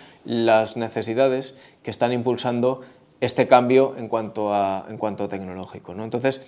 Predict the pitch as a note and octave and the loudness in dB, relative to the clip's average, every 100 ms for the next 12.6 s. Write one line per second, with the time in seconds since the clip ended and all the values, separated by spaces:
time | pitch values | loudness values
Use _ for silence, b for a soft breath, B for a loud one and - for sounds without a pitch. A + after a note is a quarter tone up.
0 | B B B B - C3 C3+ C#3+ C3+ B2+ | B B B B -4 -2 2 0 0 -4
1 | B2+ C3+ A#2 A2 A2 A2 C3+ C#3+ - C3 | 6 8 8 2 0 0 0 -2 -6 -10
2 | B2+ C3 B2+ B2 B2+ C3 B2+ - B2 A#2 | -4 -4 -2 -4 -2 0 -2 -2 -2 2
3 | A2+ - B2+ A#2+ A#2 A2 - _ _ _ | 0 0 -2 -2 -8 -12 -14 _ _ _
4 | _ - A#2+ - A#2+ A2+ A2+ B2 A#2+ A#2 | _ -8 -8 -4 -2 0 2 2 2 -2
5 | A2+ - G#2+ G#2+ - A2+ G#2+ G#2+ A#2+ A#2+ | -6 -6 -6 -6 -4 -2 0 2 2 2
6 | A#2+ - B B B B - - - A2 | -2 -6 B B B B -20 -20 -12 -8
7 | A2 A#2 A#2+ B2 B2 B2 C3 B B - | -2 0 0 2 2 4 -2 B B -8
8 | A#2 A#2 A#2+ B2+ B2+ B2+ B2+ C3 C3+ B2 | -2 0 2 2 4 4 2 2 2 2
9 | A2+ A#2+ A#2 B2 B2 A2+ A#2 A#2 A#2 A2 | 0 -2 -2 0 0 2 4 4 2 -4
10 | G#2 G#2 G2+ G2 G#2+ G2+ G2+ G2+ F#2+ F#2 | -4 -8 -8 -10 -8 -6 -6 -6 -8 -6
11 | F2+ F2 F#2 F#2 - _ G#2 G2+ F#2+ F#2+ | -8 -10 -12 -16 -20 _ -12 -10 -10 -10
12 | F2+ F2+ E2+ E2+ E2+ E2 | -10 -10 -12 -14 -16 -20